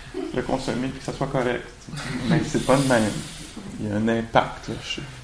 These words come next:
je me positionne constamment par, euh, ma façon de, de celle, celle-ci puis les autres, là.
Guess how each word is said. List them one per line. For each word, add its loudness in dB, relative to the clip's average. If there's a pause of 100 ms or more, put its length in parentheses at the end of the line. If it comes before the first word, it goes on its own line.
(500)
je -2
me 4
positionne 4
constamment 2 (460)
par, -12
euh, -8 (200)
ma -8
façon -8 (160)
de, -8 (1500)
de -4
celle, 8
celle-ci 4
puis -6
les 4
autres, -2
là. -2